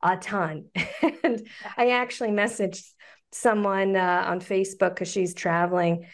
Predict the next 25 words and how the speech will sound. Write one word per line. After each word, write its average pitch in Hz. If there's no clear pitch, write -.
and 175
she 196
kept -
posting 180
all 170
these 165
pictures 170
of 175
where 170
she 170
is. 170
And 175
I 175
just 185
messaged 190
her. 190
I 190
was 196
like, 208
"Can 320
you 320
please 349
stop 285
<laughs> 311
doing -